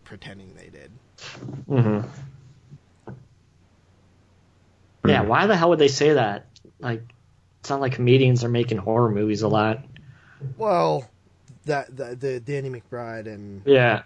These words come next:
Speaker 1: and Jordan Peele was the, I don't know if
Speaker 2: Oh.
Speaker 1: they said someone else or not, but, um, I didn't really read the article. I just saw the, the headline.
Speaker 2: Mm-hmm.
Speaker 1: Um, all right. So moving on here,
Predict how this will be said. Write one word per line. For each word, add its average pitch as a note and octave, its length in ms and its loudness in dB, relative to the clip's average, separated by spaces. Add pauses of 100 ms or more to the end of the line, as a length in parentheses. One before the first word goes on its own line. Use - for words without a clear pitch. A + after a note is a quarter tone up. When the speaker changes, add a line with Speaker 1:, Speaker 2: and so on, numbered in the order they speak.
(520)
Speaker 1:
and G2 380 -18
Jordan G2 300 -16
Peele F#2+ 400 -18
was F#2+ 200 -20
the, - 160 -20 (240)
I - 80 -10
don't G3 140 -2
know G3 100 0
if D#3+ 80 -6
Speaker 2:
Oh. B2 40 -6
Speaker 1:
they C#3 340 -4
said C3 420 -8 (100)
someone A#2+ 640 -14
else G#2+ 480 -14
or F#2+ 140 -14
not, F#2 380 -18 (1400)
but, F#2+ 340 -14
um, G2 460 -18
I D3 100 -2
didn't C#3 200 0
really B2 220 -6
read A2+ 220 -8
the F#2+ 80 -16
article. G2 320 -14
I F#2+ 60 -16
just F#2 180 -14
saw G2 180 -16
the, - 200 -2 (320)
the - 100 -18
headline. - 400 -20
Speaker 2:
Mm-hmm. - 1300 -8
Speaker 1:
Um, C#3 320 2 (300)
all E3 80 2
right. A#2+ 260 -2
So D#3+ 520 2
moving F#3 420 2
on C#3+ 300 -4
here, D3 560 -2